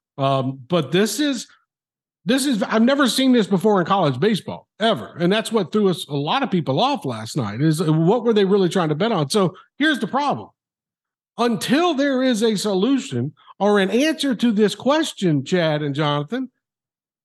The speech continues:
people are gonna be under the assumption that Alabama's doing something dirty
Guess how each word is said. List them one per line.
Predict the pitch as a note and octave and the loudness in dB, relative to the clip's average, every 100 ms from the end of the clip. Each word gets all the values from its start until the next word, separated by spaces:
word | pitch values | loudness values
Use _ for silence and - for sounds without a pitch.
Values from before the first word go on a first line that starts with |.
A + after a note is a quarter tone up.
| - | -4
people | B3 D4 C#4 C#4 | 0 0 0 0
are | |
gonna | A#3+ A#3+ | 2 0
be | A#3 A3 | 0 0
under | G3+ A#3+ | 0 -2
the | A3 A3 | -2 0
assumption | G#3 - A#3 B3+ A3 A3+ | -2 -2 -2 -2 -4 -2
that | G#3+ G3 | 0 0
Alabama's | F3 G#3+ G#3+ G3 A3 G#3 | -2 -2 0 0 0 -2
doing | D#3+ F3+ G#3 | 0 2 2
something | D#3 D#3 F#3 F#3+ | 0 -4 -2 0
dirty | C#4 D#4 C3+ | 0 -2 -6